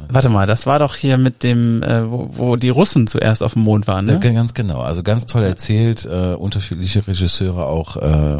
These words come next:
Speaker 2: und, äh, es geht halt neunzehnhundertneunundsechzig los und, äh, mit der alternativen Realität, dass die ähm, Russen es zuerst auf den Mond schaffen und dass ein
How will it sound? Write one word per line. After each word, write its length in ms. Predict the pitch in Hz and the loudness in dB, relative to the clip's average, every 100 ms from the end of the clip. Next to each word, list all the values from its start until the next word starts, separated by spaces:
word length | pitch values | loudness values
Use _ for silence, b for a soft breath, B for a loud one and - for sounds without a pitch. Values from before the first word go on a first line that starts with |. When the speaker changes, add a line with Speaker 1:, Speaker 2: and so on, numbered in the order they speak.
| - | -4
Speaker 2:
und, 320 | 80 76 - | -6 -6 -6
äh, 80 | 76 76 | -4 -4
es 220 | 80 - | -2 -4
geht 180 | - 80 | -4 -4
halt 180 | 80 78 | -4 -2
neunzehnhundertneunundsechzig 960 | 78 73 - 73 73 76 73 - - - | -4 -4 -6 -4 -4 -4 -6 -8 -10 -6
los 280 | 71 71 | -4 -4
und, 400 | - - - - - | -6 -14 -14 -8 -6
äh, 40 | |
mit 240 | 73 71 73 | -6 -8 -6
der 180 | 67 | -4
alternativen 640 | - 73 78 67 98 92 85 | -4 -4 -6 -6 -4 -2 -2
Realität, 640 | 73 73 76 - 78 - | -2 -4 -6 -6 -6 -6
dass 160 | - - | -8 -6
die 200 | 71 64 b b b b b b _ - | -6 -8 b b b b b b _ -8
ähm, 260 | 76 76 - | -6 -6 -4
Russen 320 | 82 110 - | -2 -2 -4
es 120 | - | -10
zuerst 380 | - 52 55 - | -10 -8 -8 -8
auf 60 | - | -6
den 160 | 69 | -4
Mond 260 | 69 71 73 | 0 0 0
schaffen 360 | - 98 107 90 | 0 0 -2 -2
und 200 | 76 76 | -4 -2
dass 160 | 78 | -4
ein 340 | - 69 67 | -2 -2 -2